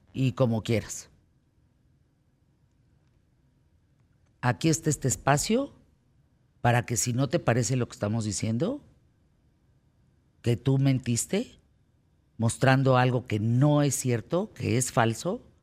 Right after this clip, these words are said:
aquí estamos a la hora que quieras. Y aquí están las imágenes, ¿eh? Presentadas del laboratorio del colaborador de ¿Qué tal, Fernanda? Dale, dale, pa' donde le quieras jalar.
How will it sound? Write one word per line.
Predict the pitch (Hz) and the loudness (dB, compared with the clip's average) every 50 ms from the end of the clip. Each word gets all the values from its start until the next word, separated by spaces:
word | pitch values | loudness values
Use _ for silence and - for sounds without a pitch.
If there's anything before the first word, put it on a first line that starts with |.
| _ _ _ _ _ - | _ _ _ _ _ -6
aquí | 110 110 - 147 | -6 -4 -2 -2
estamos | 151 135 - 143 123 120 110 113 | -2 0 0 0 0 0 -2 -2
a | 101 | -2
la | 101 113 | -2 0
hora | 113 113 - | -2 -2 -4
que | - 87 | -8 -12
quieras. | - - 92 - - - - - - _ _ _ _ _ _ _ _ - | -14 -14 -14 -14 -14 -16 -20 -20 -20 _ _ _ _ _ _ _ _ -4
Y | 120 | -2
aquí | 127 - - | -2 0 -2
están | 160 - - 170 165 | -2 0 2 2 2
las | 151 135 127 | 2 2 2
imágenes, | 123 113 127 127 120 - 110 107 101 - - | 2 2 2 0 0 -2 -4 -6 -6 -6 -6
¿eh? | 135 180 - - - _ _ _ _ _ _ _ _ | -8 -8 -10 -14 -20 _ _ _ _ _ _ _ _
Presentadas | - 123 113 - 117 117 107 127 127 135 143 156 165 - - - - - _ _ _ _ - | -2 -2 0 0 -2 0 2 4 4 4 4 4 2 -2 -6 -12 -20 -20 _ _ _ _ -4
del | 123 117 156 160 175 196 170 - - | 0 2 4 4 4 2 0 -2 -2
laboratorio | - 160 151 147 143 139 147 147 143 143 139 - - 175 180 185 214 233 269 269 - - _ _ _ _ _ _ _ _ _ _ _ _ _ _ _ _ _ _ _ _ _ _ _ _ _ | 2 4 6 6 6 4 4 4 4 2 2 2 0 0 0 2 0 -2 -2 -4 -8 -18 _ _ _ _ _ _ _ _ _ _ _ _ _ _ _ _ _ _ _ _ _ _ _ _ _
del | 131 127 156 139 123 | 0 2 2 2 2
colaborador | - 139 135 135 131 127 127 120 120 120 143 175 220 - - - - _ _ _ _ _ _ _ _ _ _ | 2 4 4 4 4 4 4 4 4 4 4 2 0 -2 -6 -12 -18 _ _ _ _ _ _ _ _ _ _
de | - 110 135 | -4 -2 0
¿Qué | - - 123 | 0 0 0
tal, | - 131 120 | 2 0 0
Fernanda? | 110 - 113 98 85 85 - - - - _ _ _ _ _ - - _ _ _ _ _ _ _ _ _ _ _ | 0 -2 -4 -6 -6 -8 -10 -12 -16 -20 _ _ _ _ _ -20 -20 _ _ _ _ _ _ _ _ _ _ _
Dale, | 107 101 107 107 117 113 | -8 -6 -4 -4 -6 -6
dale, | - 76 - - - - _ _ _ _ _ _ _ _ _ | -8 -10 -18 -20 -20 -20 _ _ _ _ _ _ _ _ _
pa' | - 123 113 113 | 0 0 0 2
donde | 113 113 113 110 110 | 0 -2 -2 -2 -2
le | 113 107 | -4 -2
quieras | - 143 147 147 139 - | 0 0 0 0 0 -2
jalar. | - 101 92 82 - - | -4 -6 -6 -8 -10 -14